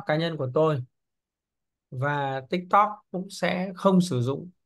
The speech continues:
cái kênh đấy. À, thì thông thường thì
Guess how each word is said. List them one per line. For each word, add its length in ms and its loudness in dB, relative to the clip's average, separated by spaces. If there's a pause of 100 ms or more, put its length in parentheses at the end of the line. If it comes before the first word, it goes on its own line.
(420)
cái 160 -10
kênh 260 0
đấy. 320 -2 (760)
À, 680 0 (1400)
thì 120 -12
thông 200 -4
thường 260 6
thì 60 4